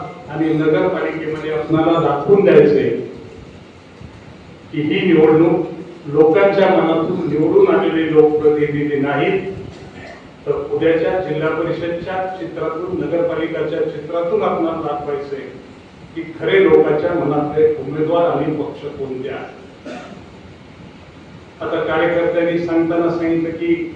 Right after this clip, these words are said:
आघाडी करा. आघाडी जवळजवळ झाल्यासारखीच आहे. प्रमुख नेत्यांची हिंगोलीमध्ये बैठक झाली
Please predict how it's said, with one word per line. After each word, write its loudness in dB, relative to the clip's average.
आघाडी 0
करा. -2
आघाडी 4
जवळजवळ 6
झाल्यासारखीच -2
आहे. -6
प्रमुख 0
नेत्यांची 4
हिंगोलीमध्ये 0
बैठक -2
झाली -4